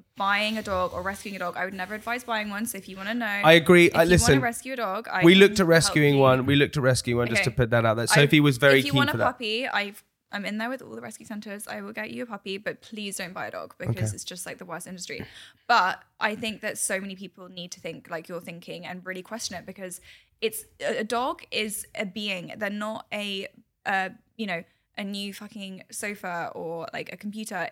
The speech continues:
Speaker 1: They are a being. They are a responsibility. They are, like, gonna be your child, basically. So you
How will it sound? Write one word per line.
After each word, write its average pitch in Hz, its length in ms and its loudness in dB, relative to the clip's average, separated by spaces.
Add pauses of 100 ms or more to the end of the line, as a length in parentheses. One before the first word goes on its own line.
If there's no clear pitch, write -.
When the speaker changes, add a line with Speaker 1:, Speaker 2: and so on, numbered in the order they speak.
Speaker 1:
They 214 140 -8
are 202 260 -6
a 185 60 -8
being. 175 420 -10
They 170 220 -6
are 185 140 -8
a - 20 -8
responsibility. 180 680 -10
They 185 160 -4
are, 202 140 -4
like, 185 420 -12
gonna 185 160 -8
be 175 120 -14
your 160 100 -10
child, 151 400 -12
basically. - 420 -18
So 160 320 -10 (400)
you 190 540 -8